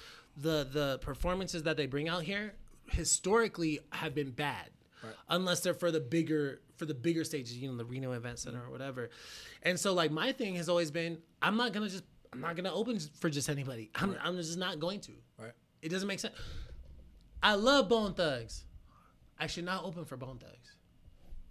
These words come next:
Speaker 1: You know what I mean?
Speaker 2: No.
Speaker 1: I love Short. Actually, I, I probably,
Speaker 2: Yeah.
Speaker 1: I probably would open for
Speaker 2: I
Speaker 1: Short.
Speaker 2: said both of those, I don't understand.
Speaker 1: Yeah, yeah, like, my type of music or whatever.
Speaker 2: Uh.
Speaker 1: So, so in a way, it's like, you know, like, the type of music that I do, like, whatever, like, I think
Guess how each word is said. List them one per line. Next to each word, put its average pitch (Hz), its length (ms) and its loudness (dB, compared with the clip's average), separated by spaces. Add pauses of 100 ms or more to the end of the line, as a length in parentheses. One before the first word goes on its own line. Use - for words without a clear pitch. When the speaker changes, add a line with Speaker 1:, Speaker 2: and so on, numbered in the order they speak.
(220)
Speaker 1:
You 180 100 -4
know 175 60 -2
what 175 40 -2
I - 40 -4
mean? 180 140 -8 (280)
Speaker 2:
No. 113 180 -8 (100)
Speaker 1:
I 170 120 8
love 202 340 8
Short. 262 480 4 (1040)
Actually, 151 300 -2
I, 113 60 -6 (440)
I - 40 -14
probably, 131 260 -4
Speaker 2:
Yeah. 120 80 -6
Speaker 1:
I - 40 -6
probably 139 240 -4
would 127 140 -8
open - 240 -14
for 127 80 -10
Speaker 2:
I 120 40 -6
Speaker 1:
Short. 131 160 -2
Speaker 2:
said - 200 -12
both 147 220 0
of 135 80 -4
those, 123 220 -4
I 123 100 -4
don't 123 180 -4
understand. 123 480 -8 (220)
Speaker 1:
Yeah, 196 240 8
yeah, 185 200 4
like, 175 180 2
my 185 160 2
type 202 240 0
of 170 60 -2
music 190 360 0
or 160 40 4
whatever. 143 260 2
Speaker 2:
Uh. 131 80 -2 (280)
Speaker 1:
So, 208 300 4
so 208 200 0
in 202 120 4
a 196 80 4
way, 208 260 4
it's 190 140 0
like, 170 220 2
you 185 80 0
know, 165 200 0
like, 151 220 0 (240)
the 135 60 -12
type 180 200 0
of 165 60 0
music 190 280 -2
that 190 100 4
I 185 80 4
do, 185 300 2
like, 165 260 0
whatever, 170 340 2
like, 147 200 0
I 127 60 -4
think 160 280 -4